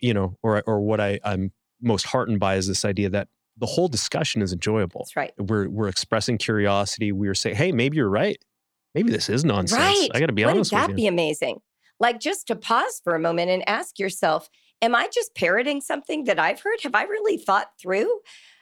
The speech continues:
Speaker 2: When, and, you know, especially during the pandemic, hand washing was such a big deal at the beginning, and then it kinda shifted when we heard, "Oh, it's more about the breath," right? So
Speaker 1: Mm-hmm.
Speaker 2: even surfacing some of those ideas with your kids, allowing them to have some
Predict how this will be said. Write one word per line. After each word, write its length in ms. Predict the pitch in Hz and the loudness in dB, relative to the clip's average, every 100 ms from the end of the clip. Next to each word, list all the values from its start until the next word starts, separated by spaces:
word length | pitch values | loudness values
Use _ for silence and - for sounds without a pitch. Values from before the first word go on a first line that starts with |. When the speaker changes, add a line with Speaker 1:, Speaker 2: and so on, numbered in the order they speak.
| _ - | _ -2
Speaker 2:
When, 320 | 208 262 - | 2 4 2
and, 240 | 285 285 269 | 0 0 0
you 120 | 330 | 4
know, 200 | 247 202 | 4 4
especially 500 | 226 - 330 - 277 | 0 0 -2 0 -2
during 180 | 214 208 | 0 0
the 60 | 202 | 0
pandemic, 580 | 202 185 190 208 175 - 214 | 0 0 0 0 -2 -4 0
hand 240 | 226 214 | 0 2
washing 380 | 196 185 - 180 | 2 2 0 -2
was 140 | 180 | 0
such 200 | 196 175 | -2 -2
a 20 | |
big 180 | 180 160 | -4 -4
deal 220 | 180 180 | 0 2
at 140 | 180 175 | 2 0
the 60 | |
beginning, 500 | 165 170 180 196 185 | -6 -2 0 0 0
and 100 | 185 | -2
then 100 | 156 | -4
it 100 | 156 | -4
kinda 200 | - 170 | -2 -2
shifted 500 | 165 - - - 190 | -2 -2 -4 -2 -2
when 140 | 185 170 | 0 0
we 140 | 165 | 0
heard, 240 | 165 170 - | 2 0 2
"Oh, 120 | 175 | 0
it's 180 | 175 - | 0 -2
more 140 | 175 175 | -2 0
about 240 | 170 160 | 0 -2
the 80 | 165 | -4
breath," 420 | 175 202 240 - | 0 2 0 0
right? 320 | 196 233 - - - - - | 0 0 -4 -18 -18 -20 -8
So 220 | - 294 | 2 2
Speaker 1:
Mm-hmm. 100 | - | 2
Speaker 2:
even 500 | 285 320 427 330 226 - | 0 0 2 0 -2 -8
surfacing 640 | - - 247 285 311 220 175 | -12 -2 -2 -2 -4 -2 -2
some 220 | - 190 | -2 0
of 60 | 208 | 2
those 200 | 196 - | 0 0
ideas 580 | - 190 180 214 202 - | -2 -2 -2 -4 -6 -4
with 240 | 175 175 | -4 -2
your 140 | 170 | -2
kids, 640 | 160 - 208 190 160 - - - _ | -2 -4 -2 -2 -2 -6 -18 -20 _
allowing 540 | 202 202 214 269 285 202 | 0 2 4 2 0 2
them 220 | 180 170 | 0 0
to 160 | 196 175 | -4 0
have 400 | 190 185 180 220 | 2 2 -2 -4
some 400 | - 185 175 | -2 0 0